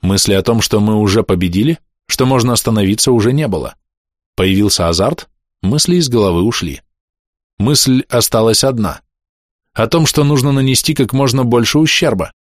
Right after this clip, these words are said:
как можно больше потерь. Винтовки грохотали в перегонки. Я дострелял двадцатизарядный магазин в рубку, явно кого-то убив, а второй начал высаживать туда же, норовя нанести как можно больше ущерба приборам.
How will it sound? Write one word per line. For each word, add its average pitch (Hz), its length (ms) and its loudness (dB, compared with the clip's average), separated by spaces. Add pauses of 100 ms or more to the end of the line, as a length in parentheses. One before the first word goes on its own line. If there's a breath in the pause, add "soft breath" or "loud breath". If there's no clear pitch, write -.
как 98 160 -2
можно 104 300 0
больше 98 320 0
потерь. - 460 -4 (680)
Винтовки 90 520 0
грохотали 110 580 0
в - 80 -6
перегонки. 110 600 -2 (580)
Я 160 180 2
дострелял 151 500 2
двадцатизарядный 123 760 2
магазин 113 440 0
в 135 60 0
рубку, 160 340 -2 (200)
явно 104 340 0
кого-то 101 340 0
убив, 120 320 -4 (360)
а 98 120 -2
второй 185 300 2
начал 160 300 2
высаживать 123 540 2
туда 101 280 0
же, 165 160 -2 (260)
норовя 143 320 2
нанести 160 420 0
как 151 180 -2
можно 135 300 0
больше 135 340 0
ущерба 113 440 2
приборам. 104 540 -2